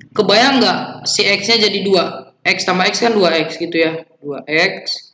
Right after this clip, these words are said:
ditambah Y-nya jadi berapa? Jadi dua juga kan? Y tambah Y berarti dua Y, ditambah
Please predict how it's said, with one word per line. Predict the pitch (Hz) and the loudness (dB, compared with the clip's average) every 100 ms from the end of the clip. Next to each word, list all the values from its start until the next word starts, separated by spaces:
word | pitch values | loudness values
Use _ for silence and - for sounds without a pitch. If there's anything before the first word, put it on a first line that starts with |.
| _ _ _ _ _ | _ _ _ _ _
ditambah | - 151 160 165 185 180 - - - _ _ | -12 -2 -2 0 0 0 -2 -12 -18 _ _
Y-nya | 180 175 233 226 | 0 2 2 2
jadi | 220 | 2
berapa? | 208 196 175 | 0 0 0
Jadi | 165 165 | 2 2
dua | 170 175 | 2 0
juga | 208 185 | 2 2
kan? | 170 180 - | 0 -2 -4
Y | 165 160 | -4 -2
tambah | 165 160 147 | 0 0 0
Y | 165 170 | 0 2
berarti | 160 - 156 147 | 0 -4 -4 -2
dua | 139 | -2
Y, | 135 147 180 208 - - - _ _ _ _ _ _ _ _ _ | 0 2 4 2 -2 -12 -20 _ _ _ _ _ _ _ _ _
ditambah | 156 - 160 165 185 | -12 -4 -2 2 2